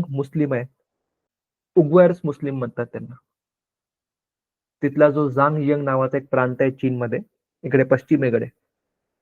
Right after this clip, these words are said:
हे जे तजाकिस्तान, तुर्कमेनिस्तान, कझाकिस्तान वगैरे जे देश आहे, या देशांना लागून एक तो प्रांत आहे चीनमध्ये, तो मुस्लिम बहुल प्रांत आहे. त्या प्रांतातले लोक जे आहेत ते इस्लाम धर्माचं पालन करतात,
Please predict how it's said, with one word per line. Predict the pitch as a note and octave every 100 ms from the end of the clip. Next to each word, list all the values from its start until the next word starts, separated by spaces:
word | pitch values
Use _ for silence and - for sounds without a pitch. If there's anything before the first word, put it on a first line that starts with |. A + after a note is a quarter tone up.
| _ C#3
हे |
जे | C3 C3+
तजाकिस्तान, | C3 C3 B2+ C3 - B2+ B2+
तुर्कमेनिस्तान, | C3+ - B2+ B2+ - B2+ B2
कझाकिस्तान | B2 B2 B2+ B2+ - B2
वगैरे | B2 B2+
जे | B2+
देश | B2+ C3 C3
आहे, | A2+ - _ _ C#3
या |
देशांना | B2+ B2 C#3+ C#3 C3+
लागून | B2 A#2+ C3 B2 - _ _ _ -
एक | C#3+ C#3+
तो |
प्रांत | C#3 C3+ C#3 C#3+
आहे | D3+ B2 A#2+ A#2
चीनमध्ये, | _ - D3+ C3+ A#2+ A2 A2+ _ _ -
तो | D#3+
मुस्लिम | C#3 C#3+ - G3+ F3+
बहुल | D3+ D3
प्रांत | C3+ A#2+ A2+ A2+
आहे. | A2+ - _ _ _ _ _ _ _ _ -
त्या | D3
प्रांतातले | D3 C3+ C#3+ C#3+ D3+
लोक | C3 A#2+
जे | D3+ C#3+
आहेत | C3+ A2+ D#3 _ _ _ _ _ _ _ _ _ _
ते | C#3
इस्लाम | C3 D#3 D#3
धर्माचं | C#3+ B2+ B2+ C3+
पालन | C3+ A2+ A2+
करतात, | - -